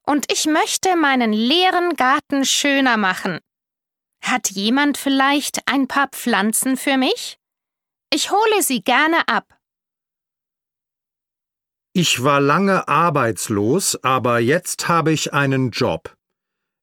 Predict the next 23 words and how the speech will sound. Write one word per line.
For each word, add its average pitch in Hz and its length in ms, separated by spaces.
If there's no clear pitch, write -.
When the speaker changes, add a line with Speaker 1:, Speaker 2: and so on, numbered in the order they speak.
Speaker 2:
Ich - 240
brauche 160 480
ein 139 220
Fahrrad, 120 840
um 135 320
an 131 260
die 131 220
Arbeit 131 500
zu - 240
kommen. 87 480
Es 190 200
muss 262 340
nicht 170 220
völlig 170 460
in 117 120
Ordnung 98 540
sein. 85 420
Ich - 220
bin 185 200
bereit, 156 680
es 170 300
zu 175 180
reparieren. 117 920